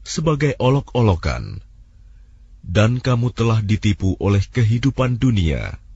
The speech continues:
maka pada hari ini mereka tidak dikeluarkan dari neraka, dan tidak pula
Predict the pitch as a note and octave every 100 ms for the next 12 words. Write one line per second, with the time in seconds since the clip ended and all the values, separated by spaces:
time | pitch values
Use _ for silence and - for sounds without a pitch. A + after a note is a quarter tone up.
0 | - - - - - - - - - G2+
1 | A2 - B2 - A#2 A2 G#2+ G#2+ G#2 F2
2 | D#2 C#2+ F#2 - - - - - - -
3 | E3+ E3+ D#3 - C#3+ C3 A2+ A#2 B2 A#2
4 | G#2+ G2 G2+ F#2+ G#2+ A2+ A2 G#2+ F2+ -
5 | C2 G1+ - - - - - - - E3+
6 | F#3 E3+ B2+ F#2 G#2+ G2 C#2 G1+